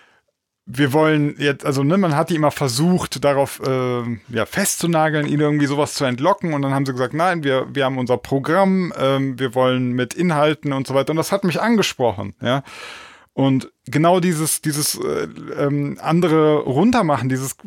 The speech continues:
Parteienbashing, find ich persönlich immer so einen richtig schwachen Move, weil es eigentlich, also, wenn du, wenn dein, deine, dein Wahlkampf so aussieht, dass du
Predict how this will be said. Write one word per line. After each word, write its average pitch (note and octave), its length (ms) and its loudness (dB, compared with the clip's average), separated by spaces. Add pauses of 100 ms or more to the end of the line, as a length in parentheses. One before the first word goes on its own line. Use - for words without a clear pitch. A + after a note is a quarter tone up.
(160)
Parteienbashing, D3 1120 0
find F3 240 0
ich - 160 -6
persönlich F3+ 380 0
immer D#3+ 140 0
so D3 60 0
einen D3+ 140 0
richtig D#3+ 420 -4
schwachen D#3+ 580 0
Move, E3+ 240 2 (100)
weil C3+ 160 4
es - 140 -4
eigentlich, F#3 600 0 (400)
also, C#3 300 2 (680)
wenn D#3 200 2
du, F3 340 4
wenn D3+ 200 -2
dein, E3 320 0
deine, D3 300 0 (480)
dein C#3 300 0
Wahlkampf E3+ 480 2
so G3 200 2
aussieht, G3+ 600 0
dass D3 140 -2
du D3+ 240 0